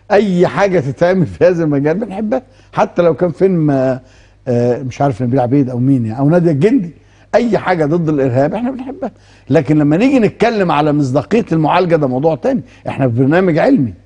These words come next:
أكتر منه برنامج توك شو والكلام ده، لا، احنا برنامج علمي بنقول للدولة: "يا دولة، طريقة معالجة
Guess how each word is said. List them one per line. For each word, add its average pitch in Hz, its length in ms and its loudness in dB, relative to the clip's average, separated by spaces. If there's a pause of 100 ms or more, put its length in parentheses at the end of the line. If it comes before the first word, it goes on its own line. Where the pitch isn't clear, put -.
(360)
أكتر 165 260 0
منه 175 220 0
برنامج 127 760 0
توك 143 140 -2
شو 170 160 -2
والكلام 160 400 0
ده، 123 80 -6
لا، - 120 0
احنا 127 220 -10
برنامج 156 360 -2
علمي 202 200 0 (320)
بنقول 190 460 0
للدولة: 214 520 0 (260)
"يا 127 100 2
دولة، 208 300 2
طريقة 160 500 0
معالجة 151 360 0